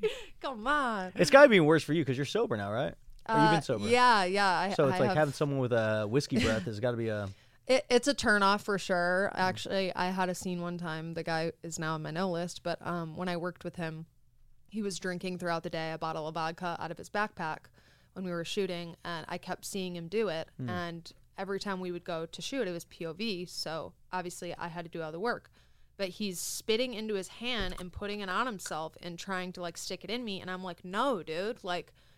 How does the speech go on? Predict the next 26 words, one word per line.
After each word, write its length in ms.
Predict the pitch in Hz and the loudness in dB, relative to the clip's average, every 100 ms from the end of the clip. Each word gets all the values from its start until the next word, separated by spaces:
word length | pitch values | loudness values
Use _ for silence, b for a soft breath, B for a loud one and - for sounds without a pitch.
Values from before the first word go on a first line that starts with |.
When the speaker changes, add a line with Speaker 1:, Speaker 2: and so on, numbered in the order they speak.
| b | b
Speaker 1:
you 240 | 196 220 220 | -8 -6 -2
have 260 | 226 247 - | 0 0 0
alcohol 560 | 196 262 214 185 175 - | -2 0 -2 -2 -4 -2
all 240 | 190 208 | -2 0
over 260 | 208 202 170 | -2 -6 -8
you." 320 | 156 101 95 | -8 -10 -8
And 120 | 190 | -2
I'm 100 | 196 | 0
Speaker 2:
Mm. 20 | 208 | 0
Speaker 1:
not 180 | 220 - | -2 -2
saying, 280 | 202 185 | -4 -4
like, 240 | 175 160 - b b b - | -4 -6 -8 b b b -18
uh, 80 | 165 - | -14 -2
I'll 160 | 185 | 0
get 180 | 190 170 | 2 0
drunk 280 | 170 190 190 | 0 0 0
that 180 | 175 156 | -4 -2
way. 200 | 170 170 | -2 -2
I'm 160 | 196 208 | -2 -2
saying 320 | 185 190 190 | 0 -2 -2
it's 160 | 175 - | -6 -8
disgusting. 760 | 208 - 196 196 - 147 156 165 | -8 0 0 0 -8 -10 -8 -2
Speaker 2:
Yeah. 120 | 185 | 2
Speaker 1:
I 40 | |
don't 200 | 226 214 | 2 0
want, 360 | 190 202 214 | -2 0 0